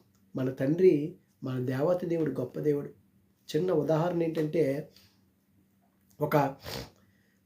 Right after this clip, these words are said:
తండ్రి, ఒక, ఒక న్యాయవాది, ఒక జడ్జి చాలా నీతిమంతుడు,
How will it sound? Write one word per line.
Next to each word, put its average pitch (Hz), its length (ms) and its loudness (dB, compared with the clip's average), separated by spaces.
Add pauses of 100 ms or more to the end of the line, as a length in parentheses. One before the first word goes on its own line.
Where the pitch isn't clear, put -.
(120)
తండ్రి, 202 560 10
ఒక, 151 300 6 (380)
ఒక 170 180 8
న్యాయవాది, 196 1160 10 (260)
ఒక 156 160 6
జడ్జి 202 920 10 (560)
చాలా 185 400 6
నీతిమంతుడు, 175 960 4